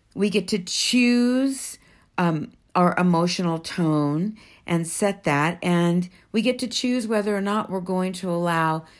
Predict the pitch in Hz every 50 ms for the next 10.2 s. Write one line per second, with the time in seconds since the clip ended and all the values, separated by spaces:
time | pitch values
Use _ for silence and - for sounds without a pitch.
0 | _ _ - - - - - 208 208 208 208 208 208 214 - - - 202 180 175
1 | 170 - - _ - 185 190 185 185 226 214 214 - 208 185 190 185 - - 170
2 | 170 170 170 165 151 143 143 143 156 190 180 - - - - - - - - -
3 | _ _ - 190 190 185 180 180 180 - - - - - - 220 214 208 190 156
4 | 135 147 180 175 - - - - - - _ _ _ _ _ _ _ _ _ _
5 | _ - 175 175 - - 226 208 190 180 - - - - - 233 226 202 180 170
6 | 165 170 - - - 208 175 175 185 180 175 175 175 175 175 - - - 113 117
7 | - - - _ _ _ _ - - - - _ - 175 180 180 185 185 180 175
8 | 175 - 170 175 175 175 175 175 - 170 147 143 131 127 - - - - 135 113
9 | - 110 - - - _ _ _ _ _ - - - _ _ _ - - - 240
10 | 226 208 196 180